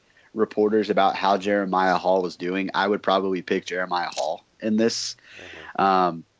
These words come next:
Speaker 1: but the reviews have not been glowing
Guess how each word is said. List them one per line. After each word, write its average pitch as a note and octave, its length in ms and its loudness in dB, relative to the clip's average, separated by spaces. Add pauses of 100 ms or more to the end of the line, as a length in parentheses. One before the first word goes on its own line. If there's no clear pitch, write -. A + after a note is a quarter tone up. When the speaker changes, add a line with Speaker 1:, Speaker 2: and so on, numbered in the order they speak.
(100)
Speaker 1:
but C3 260 0 (220)
the D3 100 4
reviews C#3 520 0
have C3 160 2
not A2+ 300 2
been G#2 560 -4 (260)
glowing F#2 600 -4